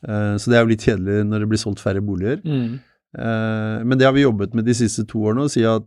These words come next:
Speaker 1: ja, eh, det skal ikke være viktig for, eh, Spir om boligmarkedet eller prisene går opp eller ned.
Speaker 2: Mm.
Speaker 1: Eh, vi må ha løsninger som er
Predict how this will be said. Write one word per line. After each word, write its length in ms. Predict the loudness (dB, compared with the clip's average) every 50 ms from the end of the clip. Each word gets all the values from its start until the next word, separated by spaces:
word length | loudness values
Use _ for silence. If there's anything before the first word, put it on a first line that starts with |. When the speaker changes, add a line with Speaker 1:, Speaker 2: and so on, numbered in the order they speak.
| -8 -4
Speaker 1:
ja, 280 | 0 2 2 2 2 0 -4 -12 _ _ -12
eh, 600 | -8 -6 -4 -4 -2 -2 -2 -2 -2 -4 -4 -6 -8 _ _ _ _ _ _ _ _ _ _ _ _ _ _ _ _ _ _ _ _ _ _ -6
det 160 | -2 0 0
skal 220 | 2 4 2 4 4
ikke 160 | 2 2 2
være 180 | 2 4 2 2
viktig 440 | 0 -2 -4 -6 -10 -4 -2 -2 -2
for, 380 | -2 -2 0 0 2 2 0 -2 -6 -12 _ _ -10 -8
eh, 1300 | -4 -4 -2 -2 -2 -2 -2 -2 -2 -2 -4 -4 -4 -4 -4 -6 -6 -6 -8 -8 -8 -8 -8 -10 -10 -10 -12 -12
Spir 520 | -12 -6 0 2 4 4 4 4 2 0 -4 _ _ -4
om 480 | -2 0 0 0 0 0 0 -2 -4 -6 _ _ _ _ _ _ _ _ _ _ _ _ _ _ _ -10
boligmarkedet 1000 | -6 -2 2 2 2 2 2 0 0 -2 -2 -4 -4 -6 -8 -4 0 0 2 2
eller 140 | 2 2 0
prisene 480 | 0 0 -2 -2 -2 -2 -4 -2 -2 0
går 140 | 0 0 -2
opp 140 | -4 -4 0
eller 120 | 2 2 4
ned. 280 | 4 4 4 2 0 -4 -8
Speaker 2:
Mm. 180 | -4 -2 -2 -2 -4 -6 -12 -16 _ _ _ -18
Speaker 1:
Eh, 600 | -12 -6 -4 -2 0 0 0 0 0 -2 -2 -2 0
vi 140 | 0 2
må 180 | 2 2 0 0
ha 480 | 0 0 0 2 2 2 2 2 0 2
løsninger 640 | 2 2 2 2 0 -2 -6 -6 -4 -4 -2 -2 -2
som 160 | -2 -2 -2
er 160 | -2 -2 -2